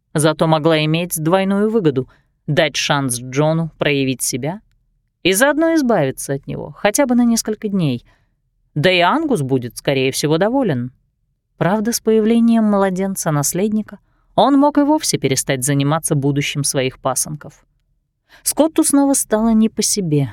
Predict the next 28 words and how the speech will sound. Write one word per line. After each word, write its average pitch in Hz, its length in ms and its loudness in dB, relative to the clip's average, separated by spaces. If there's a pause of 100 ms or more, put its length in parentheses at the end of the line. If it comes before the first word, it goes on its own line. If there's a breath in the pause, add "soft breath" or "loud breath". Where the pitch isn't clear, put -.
от 147 160 -4
этой 147 220 0
горькой 143 340 0
мысли, 170 400 -2 (300)
и 175 100 0
он 269 160 2
поспешил 226 480 -2
в - 80 -10
свой 156 220 -2
кабинет. 139 520 -2 (500)
Погрузиться 202 640 2
с 247 60 0
головой 240 400 4
в 196 60 0
работу 208 420 0
было 214 240 2
для 190 140 2
него 202 180 2
единственной 220 680 0
возможностью 202 760 0
избавиться 180 600 0
от 160 100 0
дурных 160 380 0
новостей 147 420 0
сегодняшнего 143 640 -2
утра, 143 400 -2 (460)
беременности 143 640 0
Амели, 131 480 0